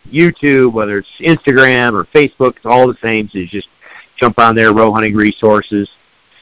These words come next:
And then, uh, yeah, I'm just kicking in gear, getting my whitetail stuff going. So if folks wanna follow along with that, then go over and follow on Instagram and Facebook and YouTube, and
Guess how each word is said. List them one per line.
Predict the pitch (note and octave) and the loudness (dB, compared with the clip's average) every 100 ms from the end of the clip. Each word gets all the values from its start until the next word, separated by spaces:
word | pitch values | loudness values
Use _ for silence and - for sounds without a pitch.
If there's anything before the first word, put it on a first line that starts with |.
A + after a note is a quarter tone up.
| _ | _
And | G#2 G#2 G2+ | -8 -8 -2
then, | G#2 G#2+ G#2 G#2 | 0 2 0 2
uh, | G#2 G#2 G#2 | 2 4 4
yeah, | A2+ B2+ B2 _ | 4 4 2 _
I'm | A2 A2 | -20 -18
just | G#2+ - - | -20 -20 -16
kicking | A2+ - A#2 | -14 -12 -10
in | A#2 A2 G#2 _ _ | -10 -12 -18 _ _
gear, | B2 B2+ C3 B2+ | -6 -2 0 0
getting | A#2+ A#2+ - | -4 -12 -10
my | A#2+ | -8
whitetail | A#2+ B2+ - C3 A#2+ | -4 -4 -6 -8 -8
stuff | - C3 - | -4 -6 -4
going. | C3+ C3+ C#3 C3 | -4 -4 -4 -8
So | B2 A2+ | -6 -4
if | - - | -6 -6
folks | A#2+ - | -6 -6
wanna | A#2+ A#2 | -8 -6
follow | - B2+ A#2+ B2 | -4 0 2 2
along | B2+ B2+ | 2 -2
with | B2 | 0
that, | B2+ C#3+ C#3+ | 2 2 0
then | A2 G#2+ _ _ - | -8 -16 _ _ -4
go | A#2 A#2+ | 2 2
over | B2 A#2+ A#2+ | 2 0 0
and | G#2+ _ _ | -2 _ _
follow | - A#2+ A#2+ | -2 0 2
on | A#2+ | 0
Instagram | A#2+ - A2 A#2+ B2 A#2 | -4 -8 -2 0 0 -2
and | - | -2
Facebook | B2 A#2+ B2 A#2+ G#2+ | -4 -2 0 0 0
and | G#2 | -4
YouTube, | A#2+ - B2 B2 | -6 0 0 0
and | F#2+ | -4